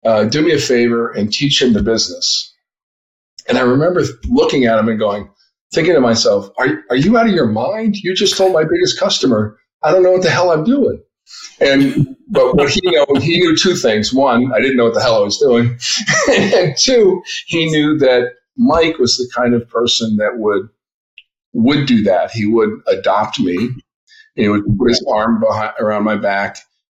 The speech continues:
and teach me, and at the same time be a tough customer.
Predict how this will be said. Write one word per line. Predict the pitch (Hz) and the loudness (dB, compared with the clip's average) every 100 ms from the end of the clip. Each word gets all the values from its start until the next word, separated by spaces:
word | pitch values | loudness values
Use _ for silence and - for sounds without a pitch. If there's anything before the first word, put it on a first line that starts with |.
| _ - | _ -4
and | 104 101 98 - _ _ _ _ - | 0 0 -2 -6 _ _ _ _ -6
teach | 170 165 - | -4 -2 0
me, | 156 104 101 - | 0 0 -4 -2
and | 120 | -2
at | 120 | 0
the | 117 | 0
same | 131 117 | 0 0
time | 113 107 | -2 -2
be | 98 | -4
a | |
tough | 92 104 92 | -2 -4 -4
customer. | 113 113 - | -6 -6 -8